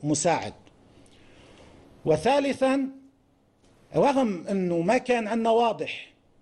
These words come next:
التمويل من قبل الدولة، لأنه التمويل أحيل على يعني الجهات الرسمية المشكورة واللي تعاونت وساعدت، أنه طيب، أيمتى بده يبلش ال-، المال والمساعدات والتعويضات تدفع؟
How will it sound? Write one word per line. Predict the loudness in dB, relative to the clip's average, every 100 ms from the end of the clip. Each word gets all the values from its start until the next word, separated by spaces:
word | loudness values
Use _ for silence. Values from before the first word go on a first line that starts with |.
| _ _ _ _ -18
التمويل | -6 0 2 4 4 2
من | 0
قبل | -2 -2 0 0
الدولة، | -2 0 0 -4 -8
لأنه | -6 -2 -2
التمويل | -4 -4 0 2 2
أحيل | 0 2 2 2
على | 2 2 0 -2 -10 _ _ _ -20 _ _ _ _ -20 -20 -16 0
يعني | 2 2
الجهات | 0 0 0 0 0
الرسمية | 0 0 -2 -4 -2 0 -2 -6 -14 -18 -20 -6
المشكورة | -2 0 0 0 0 0 -2 0 2 2
واللي | 0 -2 -4
تعاونت | 0 2 2 0 -6
وساعدت، | -6 0 0 2 0 0 -4 -20 -20 -20 -20 -20 -4 2
أنه | 2 2
طيب، | 2 2 2
أيمتى | 0 0 0
بده | -2 0
يبلش | 0 0 0 -4 -4
ال-، | -4 -4 -4
المال | 0 2 2 0
والمساعدات | -2 -2 -2 -2 0 2 0 0
والتعويضات | -6 0 2 2 2 0 0
تدفع؟ | -4 0 -2 -2